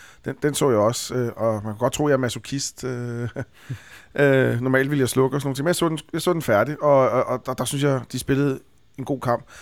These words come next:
Og faktisk lidt atypisk noget, som Ståle aldrig ville have gjort.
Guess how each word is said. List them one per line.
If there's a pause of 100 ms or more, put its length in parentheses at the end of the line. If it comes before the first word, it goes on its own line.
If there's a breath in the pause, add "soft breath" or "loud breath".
(140 loud breath)
Og
faktisk
lidt
atypisk
noget,
som
Ståle
aldrig
ville
have
gjort.